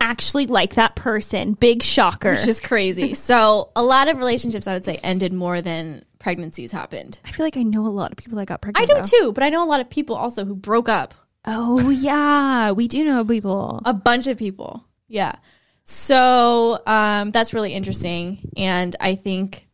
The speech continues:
Speaker 2: that we should talk about, um, that at some point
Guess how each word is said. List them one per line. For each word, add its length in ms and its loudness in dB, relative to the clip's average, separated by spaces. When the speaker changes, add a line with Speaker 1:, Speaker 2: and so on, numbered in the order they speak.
Speaker 2:
that 180 -10
we 80 -8
should 120 -10
talk 180 -6
about, 480 -8
um, 600 -12
that 420 -10
at 100 -12
some 160 -8
point 260 -16